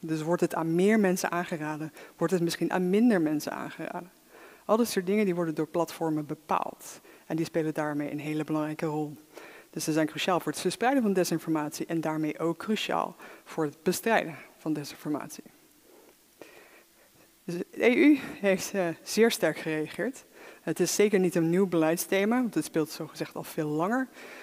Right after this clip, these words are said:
Dus bijvoorbeeld in tweeduizend achttien is er al een, eh, Code of Practice on Disinformation afgesproken. Dat is een vrijwillige afspraak met grote platformbedrijven om desinformatie tegen te gaan. Daarnaast zijn er nu,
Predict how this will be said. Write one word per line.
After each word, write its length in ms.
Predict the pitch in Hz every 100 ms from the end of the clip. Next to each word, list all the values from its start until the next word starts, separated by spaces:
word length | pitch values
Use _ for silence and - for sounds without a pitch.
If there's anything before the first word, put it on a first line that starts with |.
| -
Dus 160 | - -
bijvoorbeeld 400 | 165 160 160 156
in 120 | 156
tweeduizend 420 | - 156 151 160
achttien 440 | - 220 - 196 190
is 220 | 170 165
er 80 | 156
al 160 | 151
een, 160 | 151 156
eh, 120 | 143
Code 240 | - 175
of 120 | 160 -
Practice 420 | 170 - 170 160
on 100 | 156
Disinformation 840 | 160 170 160 165 160 202 - 208
afgesproken. 800 | - - 185 - 185 180 202 196 - - - -
Dat 120 | 160
is 80 | 143
een 100 | 156
vrijwillige 540 | - 160 160 175 -
afspraak 520 | 156 - 165 151 -
met 380 | 160 165 156 -
grote 280 | - 165 151
platformbedrijven 960 | - 208 - 196 180 165 160 156 160 160 - - -
om 280 | - 208 185
desinformatie 640 | 202 208 180 160 151 -
tegen 240 | 180 170 160
te 80 |
gaan. 240 | - - - - _ _ - - - - - - _ _ _ _ _ _ _
Daarnaast 640 | 165 160 208 240 - - - -
zijn 280 | - 170 175
er 80 |
nu, 360 | 160 165 233